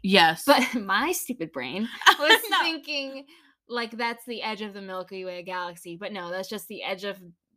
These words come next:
Speaker 2: our planet and the sun and,
Speaker 1: Yes.
Speaker 2: and us.
Speaker 1: Yes.
Speaker 2: Just our solar system. So,
Speaker 1: Yeah.
Speaker 2: no, I'm wrong. So they could still take pictures of,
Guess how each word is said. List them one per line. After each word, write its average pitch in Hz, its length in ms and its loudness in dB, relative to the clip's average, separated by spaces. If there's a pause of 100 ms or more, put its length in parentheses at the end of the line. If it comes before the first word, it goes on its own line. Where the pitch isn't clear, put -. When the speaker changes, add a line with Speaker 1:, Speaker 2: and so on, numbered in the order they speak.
(120)
Speaker 2:
our 208 200 2
planet 214 400 -4
and 202 200 -2
the 208 60 -2
sun 196 340 8
and, 220 100 0
Speaker 1:
Yes. 196 200 -8 (100)
Speaker 2:
and 208 220 -6
us. 170 520 -6
Speaker 1:
Yes. 202 280 6
Speaker 2:
Just 190 220 0
our 190 140 -2
solar 170 280 -8
system. 156 420 -16
So, 185 160 -8
Speaker 1:
Yeah. 160 220 0
Speaker 2:
no, 151 100 -6
I'm 175 200 -6
wrong. 165 340 -12
So 196 400 -4
they 202 120 -4
could 214 240 -8
still 175 300 -10
take 170 260 -16
pictures 170 360 -16
of, 170 80 -20